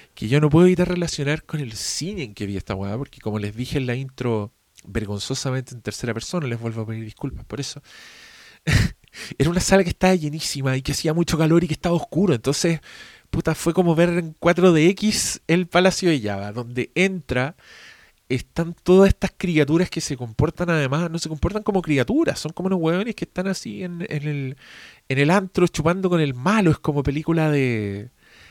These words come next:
de Robert Rodríguez, cuando entra el Antonio Banderas y están todos como esos viejos chicha.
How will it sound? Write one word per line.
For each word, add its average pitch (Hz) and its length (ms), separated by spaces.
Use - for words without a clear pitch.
de 113 140
Robert 151 240
Rodríguez, 139 460
cuando 131 260
entra 135 260
el 139 80
Antonio 139 340
Banderas 131 380
y 135 60
están 131 280
todos 147 220
como 120 160
esos 135 180
viejos 127 320
chicha. 226 440